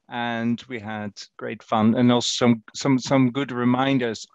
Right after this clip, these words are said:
of, for example, sample size, um, control groups, um,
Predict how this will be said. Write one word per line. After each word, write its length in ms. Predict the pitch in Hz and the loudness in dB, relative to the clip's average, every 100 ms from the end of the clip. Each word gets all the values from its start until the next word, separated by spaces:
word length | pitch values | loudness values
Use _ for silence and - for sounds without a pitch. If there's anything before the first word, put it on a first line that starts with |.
| - | -6
of, 480 | 110 107 95 92 - - _ | -2 -2 -2 -6 -20 -20 _
for 160 | - 123 | -4 -4
example, 460 | 110 110 95 95 107 | -2 -2 -4 -6 -12
sample 400 | - 107 107 139 | -6 -6 -6 -10
size, 540 | - 131 190 151 - _ - - _ _ _ _ | -8 -8 -10 -16 -20 _ -20 -20 _ _ _ _
um, 720 | 123 110 104 101 95 95 90 - _ | -2 0 2 4 4 2 0 -8 _
control 520 | - 135 127 139 123 120 | -2 0 2 4 2 2
groups, 640 | 139 151 - - - - _ _ _ _ _ _ _ _ | -2 -4 -8 -16 -16 -20 _ _ _ _ _ _ _ _
um, 600 | 123 107 107 101 101 92 | -2 0 2 4 2 0